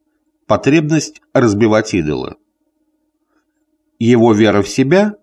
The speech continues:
de me presumes, как он в том охотно признавался,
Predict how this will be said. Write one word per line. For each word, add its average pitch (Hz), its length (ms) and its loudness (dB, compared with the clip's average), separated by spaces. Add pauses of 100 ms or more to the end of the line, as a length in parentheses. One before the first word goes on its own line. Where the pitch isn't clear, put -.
(440)
de 104 140 -2
me 101 160 -4
presumes, 92 720 -2 (540)
как 120 220 -2
он 110 340 -4
в - 100 -20
том 107 300 -2
охотно 107 420 -2
признавался, 104 800 -2